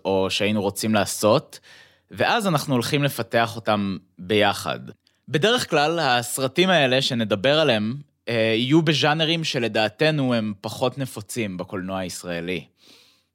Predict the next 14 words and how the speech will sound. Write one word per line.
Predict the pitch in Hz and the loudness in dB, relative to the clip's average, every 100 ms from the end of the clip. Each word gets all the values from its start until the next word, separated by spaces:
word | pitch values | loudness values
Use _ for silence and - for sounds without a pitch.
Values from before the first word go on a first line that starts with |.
| - | -12
נניח | 98 101 107 107 - - - | -6 -2 0 0 -4 -14 -10
יש | 101 104 | -6 -6
פחות | - 98 - 101 95 | -6 -8 -6 -6 -6
סרטי | 110 92 - 92 92 | -8 -10 -8 -6 -6
גיבורי | 90 90 87 95 | -6 -6 -2 0
על, | 117 101 65 76 _ - _ - | 2 0 -2 -12 _ -20 _ -6
או | 98 92 87 | -2 -2 -4
סרטי | - 95 87 | -8 -12 -6
אימה, | 95 95 113 117 73 71 _ _ _ - | -4 -2 0 0 -2 -10 _ _ _ -6
או | 95 90 87 | -2 -2 -4
סרטי | - 101 104 | -8 -10 -6
מדע | 107 104 | -4 -2
בדיוני. | 98 110 104 113 123 92 73 _ _ _ _ - | -4 -4 -6 -2 0 -2 -6 _ _ _ _ -8
אה, | 95 92 | -6 -4